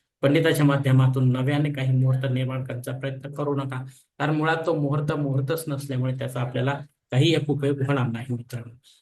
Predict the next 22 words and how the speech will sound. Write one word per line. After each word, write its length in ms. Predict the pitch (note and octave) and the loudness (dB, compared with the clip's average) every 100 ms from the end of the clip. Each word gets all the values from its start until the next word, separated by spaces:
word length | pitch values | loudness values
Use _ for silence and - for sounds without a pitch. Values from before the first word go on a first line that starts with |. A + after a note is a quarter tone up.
| _ _ _ _ _ _ _ _ - | _ _ _ _ _ _ _ _ -4
मित्रांनो, 300 | D3 F3+ F3+ | 2 4 4
आता 140 | F#3 F3 | 4 2
पंचांगातील 520 | D3+ D3 D3+ D3+ D#3+ | 4 4 4 2 -2
इतर 240 | D3 E3+ D3+ | -2 -4 -2
काही 200 | D3+ C3+ | 0 4
महत्वाची 480 | B2 - D3+ D3+ | 2 2 -6 -6
जी 120 | D3 C#3 | -6 -4
माहिती 400 | B2 A#2 B2 A#2+ | -4 -6 -8 -10
असते 240 | A2+ C#3 | -10 -14
ती 180 | C3+ D#3+ | -12 -10
आता 200 | C3 B2+ | -10 -10
आपण 240 | B2+ B2+ | -10 -12
पाहूया. 400 | B2+ A#2+ - B2 _ _ _ _ _ _ _ _ _ | -12 -14 -16 -20 _ _ _ _ _ _ _ _ _
पंचांग 280 | C#3 D3 E3+ | -4 0 0
शुद्धी 300 | D3+ F#3+ D#3 | 0 -4 -2
नाही 320 | F3 C3+ C3 D#3+ | 0 0 0 -2
मित्रांनो, 440 | B2 - A#2+ A#2 _ _ _ _ _ | -6 -8 -12 -14 _ _ _ _ _
दिनविशेष 580 | B2 F3 F3 E3+ F#3 - | -2 0 0 0 -2 -4
मित्रांनो 380 | E3+ E3 E3 E3+ D#3+ - _ _ _ _ _ _ _ _ _ _ _ _ | -6 -4 -4 -4 -6 -12 _ _ _ _ _ _ _ _ _ _ _ _
दुपारी 640 | C#3 D3 C#3+ C#3+ B2+ C3 - _ F3 | -2 2 2 2 -2 -4 -14 _ -6
तीन 180 | F3+ | -2
वाजून 320 | F3 D3+ D3 | 0 0 0